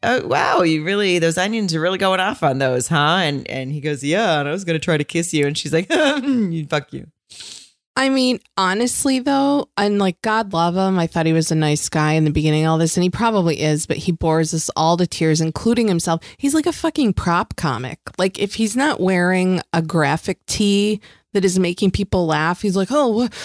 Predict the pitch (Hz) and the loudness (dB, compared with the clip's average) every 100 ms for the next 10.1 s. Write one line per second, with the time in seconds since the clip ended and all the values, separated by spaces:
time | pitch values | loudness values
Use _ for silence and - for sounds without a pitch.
0 | - - 285 262 262 277 226 185 214 220 | -12 -2 0 2 2 2 2 0 0 -2
1 | 233 208 240 214 _ - 240 254 190 185 | -2 0 0 -2 _ 0 2 2 0 0
2 | 220 247 170 180 - 190 165 143 135 139 | 2 2 0 -2 -6 -2 2 2 4 4
3 | 135 123 277 427 - 254 262 262 254 190 | 2 0 2 0 0 -2 0 2 0 -2
4 | - 254 330 370 262 185 175 208 - 311 | 0 2 2 2 2 2 0 -2 0 0
5 | - - 294 320 339 240 175 - - 220 | 0 -2 -2 -2 -2 0 0 0 -2 0
6 | 220 180 226 202 - _ _ _ _ _ | 0 0 0 -2 -8 _ _ _ _ _
7 | _ _ _ _ _ - 294 269 202 233 | _ _ _ _ _ 0 2 2 0 -2
8 | - 302 - 247 208 - 208 214 185 - | 0 0 2 2 0 -2 -2 0 0 0
9 | 175 - 151 143 - 160 147 - 131 101 | -2 0 0 0 0 -2 -2 -2 -4 -4